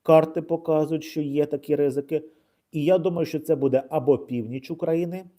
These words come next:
ті області, ті регіони, які відносяться до півночі України, або південь України, тому що там випала карта дурака, нульовий аркан, пустота.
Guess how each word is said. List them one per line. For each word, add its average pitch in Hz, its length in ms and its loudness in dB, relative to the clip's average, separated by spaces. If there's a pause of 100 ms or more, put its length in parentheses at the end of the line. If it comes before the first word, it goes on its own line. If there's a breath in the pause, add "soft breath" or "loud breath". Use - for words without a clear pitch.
(300)
ті 180 220 -2
області, 165 580 0
ті 170 160 -2
регіони, 160 500 2
які 151 200 -10
відносяться 147 520 -4
до 139 140 -2
півночі 143 460 -8
України, 139 460 -6 (420 soft breath)
або 156 380 4
південь 123 520 0
України, 156 380 -2
тому 135 200 -8
що 117 120 -10
там 147 160 -8
випала 135 280 -2
карта 127 340 -2
дурака, 113 600 -4
нульовий 113 360 0
аркан, 107 360 -6
пустота. 104 520 -12